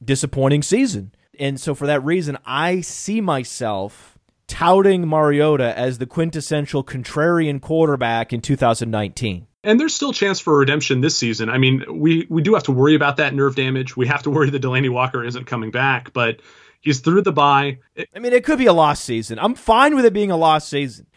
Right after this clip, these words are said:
Speaker 1: In fact, if it's a lost season, I can more easily acquire Mariota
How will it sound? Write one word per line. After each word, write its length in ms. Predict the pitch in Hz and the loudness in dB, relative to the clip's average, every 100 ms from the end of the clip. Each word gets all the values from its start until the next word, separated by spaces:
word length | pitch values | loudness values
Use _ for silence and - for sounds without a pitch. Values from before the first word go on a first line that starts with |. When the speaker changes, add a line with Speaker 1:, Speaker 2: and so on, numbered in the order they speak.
| - | -12
Speaker 1:
In 120 | 151 | -10
fact, 280 | 147 190 180 | -2 0 0
if 80 | 185 | -4
it's 120 | 175 | -4
a 40 | 160 | -4
lost 360 | 180 196 196 | -2 -4 -4
season, 560 | - 208 202 135 123 120 _ _ | -2 0 0 -4 -6 -10 _ _
I 240 | - 156 180 | -4 0 0
can 400 | - 175 160 147 _ | 0 -4 -4 -10 _
more 280 | 139 160 170 | 0 2 4
easily 400 | 165 175 165 165 | 2 -2 0 0
acquire 760 | 143 - 151 160 165 151 139 131 | -2 -2 0 2 2 2 0 -2
Mariota 760 | 127 143 139 135 135 135 127 | -2 0 0 0 0 -2 -6